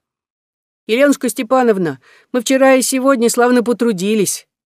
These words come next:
Костя явно собирался набивать себе цену. «А сейчас планируем закончить уже с грязью. Завтра с ранья самого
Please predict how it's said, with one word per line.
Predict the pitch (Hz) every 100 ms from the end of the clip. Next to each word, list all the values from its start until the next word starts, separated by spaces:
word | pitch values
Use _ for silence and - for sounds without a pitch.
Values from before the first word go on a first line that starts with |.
| _ _
Костя | - 156 160 151
явно | 165 151 147
собирался | 156 147 151 147 147
набивать | 151 147 151 147
себе | 156 156
цену. | - 131 135 135 _ _ _ -
«А | 165
сейчас | - - 233
планируем | - 214 214 233 233
закончить | 202 214 - 247 - 214
уже | 202 202
с |
грязью. | 180 196 160 127 135 _ _ _ _ _
Завтра | 170 262 269 240
с | -
ранья | 240 247 269 294
самого | 226 196 165